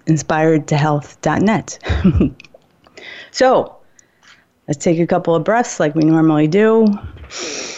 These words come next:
Settle in if you've had a hectic day. Connect back to your body, using your breath. And then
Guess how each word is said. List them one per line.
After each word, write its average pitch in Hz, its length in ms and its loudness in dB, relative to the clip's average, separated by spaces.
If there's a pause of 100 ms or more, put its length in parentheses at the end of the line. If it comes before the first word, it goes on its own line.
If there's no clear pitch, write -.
(500)
Settle 156 420 0
in 214 280 4
if 170 100 2
you've - 100 -14
had 143 140 -2
a 139 60 0
hectic 147 400 -2
day. 190 520 4 (1400)
Connect 135 280 -4
back 143 200 -2
to 131 120 -2
your 131 100 2
body, 165 580 2 (840)
using 143 280 4
your 127 100 0
breath. 190 500 -2 (960)
And 180 380 4
then 202 920 4